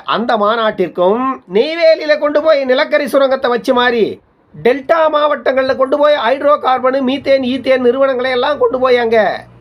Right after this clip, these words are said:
இறக்குன மாதிரி, மகாபலிபுரத்துல நீங்க இப்படி ஒரு தொழில் நிறுவனங்களை கொண்டு வந்து இறக்குனீங்கன்னா நாங்க கண்டிப்பா அதற்கு எதிர்ப்பு தெரிவிப்போம்னு சொல்றதுக்கும், ஒரு நாள் அங்க மாநாடு நடத்துவதற்கும் உள்ள வித்தியாசங்கள் எஸ் எஸ் பாலாஜி போன்ற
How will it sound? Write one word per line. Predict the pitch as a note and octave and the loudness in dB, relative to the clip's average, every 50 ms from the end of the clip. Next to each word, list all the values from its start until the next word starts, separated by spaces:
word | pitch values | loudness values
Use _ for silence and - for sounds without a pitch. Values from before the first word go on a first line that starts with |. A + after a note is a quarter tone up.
| - - - | -18 -6 0
இறக்குன | F3 G3+ A3+ B3 B3 - B3 A#3+ A3+ | 2 2 2 0 0 -2 -2 0 0
மாதிரி, | G#3+ A3 B3 B3 A#3+ A3+ G3+ D3 - - - - | 0 0 0 0 0 0 -2 -2 -4 -8 -14 -18
மகாபலிபுரத்துல | G#3 B3 D#4+ E4+ F4+ F#4 F#4+ E4+ E4 E4 D#4 D#4 D4+ D4 D4+ D#4 D#4+ D#4+ D#4+ | -10 -4 -2 0 0 2 2 0 0 0 0 0 0 0 2 2 0 0 0
நீங்க | C#4+ C#4+ D#4 E4 D#4+ D4+ E4 D#4 C#4 | -2 -2 -2 -2 -2 -2 -2 -2 -4
இப்படி | A3 - - E4 E4 | -2 -2 -2 0 0
ஒரு | E4 D#4 D4+ C#4 | 0 0 0 0
தொழில் | A#3 C#4 D4 D#4 D#4+ D4+ | 0 0 0 0 -2 -4
நிறுவனங்களை | D4 C#4+ C#4 C#4 C4+ C4+ C4 C4 B3+ | -4 -2 0 0 0 0 -2 -4 -4
கொண்டு | - A#3+ B3+ C4 C4 C#4 | -2 -2 -2 0 0 0
வந்து | C4+ C4 B3 A#3 C#4 D4 D4+ D4+ D4 A#3+ G3+ | 0 0 0 0 0 0 0 0 0 0 0
இறக்குனீங்கன்னா | G3+ A3 A#3+ - B3+ B3+ A#3 G#3 G3 F#3+ F#3+ G#3 A3 A3+ | 0 0 0 -2 0 0 2 2 0 0 0 0 0 0
நாங்க | A3+ A#3 B3 B3+ C4 C4+ C4+ G#3+ | 0 0 0 0 0 -2 -2 -2
கண்டிப்பா | - A#3+ B3 A#3+ C#4 A3 - C#4 | -2 -2 -2 -4 -4 -2 -2 -2
அதற்கு | C#4+ C4+ A#3 G3+ A3 G#3+ G3+ G#3 | -2 -2 -4 -4 -2 0 2 2
எதிர்ப்பு | G#3+ C4+ C4+ A3 B3 G#3+ - | 0 -2 -4 -8 -8 -4 -2
தெரிவிப்போம்னு | A3+ G#3 G#3 G#3+ G3+ G#3 - G#3+ G#3 G3+ G3+ G3 F3+ - E3+ | 0 0 0 -2 -4 -4 -2 -2 0 0 0 0 -2 0 0
சொல்றதுக்கும், | F3+ G3+ A#3 A#3+ G3 E3 F#3+ C#3+ D#3 D3+ D#3+ E3+ F#3+ G3+ G#3+ G#3 G3+ - - | 0 0 0 0 -2 -2 -4 -4 0 0 2 2 2 2 0 -2 -4 -4 -4
ஒரு | G#3 A#3+ C4+ C4+ | -2 0 0 0
நாள் | C#4+ D4+ E4 E4+ E4 E4 | 0 0 0 0 -2 -2
அங்க | D#4+ D#4 C4+ | -2 -4 -4
மாநாடு | A#3+ A#3 B3+ C4+ D4 D4+ D4+ D4+ D4 D4 C#4 | -2 0 0 2 2 2 0 0 0 -2 -2
நடத்துவதற்கும் | A#3+ A3 A3 C4+ C#4 B3 D4+ C#4 C#4 C4+ B3+ - C#4 C4 B3 | -2 -2 -4 -2 -2 0 0 2 2 0 0 -2 -2 -2 0
உள்ள | A#3+ A#3+ A#3 | 0 0 0
வித்தியாசங்கள் | G3+ A#3+ A3+ - - E4+ D#4+ D#4+ D#4 - - D4 C#4 B3 B3 A#3 F#3+ C#3+ A#2 G#2 - _ _ _ _ _ _ _ _ _ _ _ _ _ _ _ _ _ _ - | 0 -2 -4 -4 -2 0 0 0 0 0 -2 -2 0 0 0 0 0 -2 -4 -10 -14 _ _ _ _ _ _ _ _ _ _ _ _ _ _ _ _ _ _ -6
எஸ் | C#3+ E3+ E3 - - | -6 -6 -6 -4 -4
எஸ் | A3+ G#3 - - - | -4 -4 -4 -6 -6
பாலாஜி | F3+ E3+ E3+ F3 E3+ E3 E3 D#3+ F3+ | -2 0 0 2 2 0 0 -2 -6
போன்ற | - - E3+ D#3 D#3+ D#3 | -8 -4 -4 -2 -2 -2